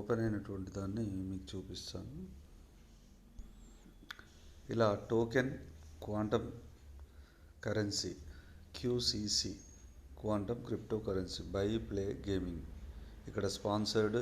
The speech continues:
స్టేకింగ్ టూ హండ్రెడ్ పర్సెంటేజ్ బోనస్, సెవెంటీ ఫైవ్ పర్సెంటేజ్ రెఫరల్, బెస్ట్ విఐపి ప్రోగ్రామ్, ఇన్‌స్టాంట్ విత్‌డ్రాయల్. బీఈపీ ట్వంటీ, మ్యాక్సిమం టోటల్ సప్లై ఒకట్లు, పదులు, వందలు, వేలు, పదివేలు,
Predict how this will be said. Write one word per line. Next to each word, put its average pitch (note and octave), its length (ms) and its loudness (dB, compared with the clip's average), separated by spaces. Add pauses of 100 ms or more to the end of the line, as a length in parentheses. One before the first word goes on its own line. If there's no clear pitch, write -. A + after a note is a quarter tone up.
స్టేకింగ్ G2+ 480 2
టూ G2+ 100 2
హండ్రెడ్ G2 300 2
పర్సెంటేజ్ G2 580 4
బోనస్, G2+ 380 2
సెవెంటీ G2 260 0
ఫైవ్ F#2+ 180 -2
పర్సెంటేజ్ F#2+ 500 -2 (120)
రెఫరల్, F#2+ 420 -4 (1000)
బెస్ట్ G2+ 340 0
విఐపి G2+ 360 6 (100)
ప్రోగ్రామ్, F#2+ 380 0 (100)
ఇన్‌స్టాంట్ G2 480 0
విత్‌డ్రాయల్. E2 440 -6 (240)
బీఈపీ G2+ 480 0
ట్వంటీ, F#2 300 -2 (1300)
మ్యాక్సిమం G#2+ 460 2
టోటల్ G2 320 2
సప్లై B2 340 0 (800)
ఒకట్లు, G#2 400 -6
పదులు, G2 340 0
వందలు, F#2 360 -4
వేలు, G2 280 -4
పదివేలు, F#2 300 -4